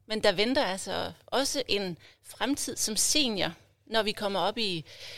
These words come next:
tresserne eller halvfjerdserne, eller hvornår vi tænker, det er vores tur til at, at gå fra. Øhm, og så synes jeg, det er utrolig vigtigt, at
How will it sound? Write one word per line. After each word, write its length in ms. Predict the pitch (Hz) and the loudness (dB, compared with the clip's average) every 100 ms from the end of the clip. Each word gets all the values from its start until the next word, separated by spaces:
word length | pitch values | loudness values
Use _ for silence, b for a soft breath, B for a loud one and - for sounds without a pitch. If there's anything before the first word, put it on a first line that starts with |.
| B - | B -4
tresserne 600 | - 190 - 196 185 180 | -2 -2 -4 -4 -4 -6
eller 260 | 165 156 | -6 -6
halvfjerdserne, 720 | 170 175 - 175 175 185 175 185 | -8 -6 -2 -2 -4 -6 -6 -6
eller 160 | 180 | -6
hvornår 280 | 180 196 170 | -4 -2 -4
vi 80 | 170 | -6
tænker, 280 | - 180 190 | -10 -8 -6
det 80 | 185 | -6
er 40 | |
vores 220 | 180 196 | -6 -6
tur 180 | - 165 | -8 -6
til 160 | - 190 | -6 -4
at, 300 | - 185 175 - - | -4 -4 -6 -8 -6
at 240 | 185 175 | -4 -4
gå 80 | 185 | -8
fra. 300 | - 196 - B B B B B B - | -4 -4 -4 B B B B B B -2
Øhm, 340 | 214 202 190 - - | 0 0 -2 -2 0
og 80 | 233 | 2
så 80 | |
synes 180 | - 277 | 2 0
jeg, 80 | 269 | 0
det 80 | 247 | -2
er 40 | |
utrolig 380 | 226 - 277 226 | -4 -4 -2 2
vigtigt, 320 | 240 - - | 2 2 2
at 120 | 190 | 0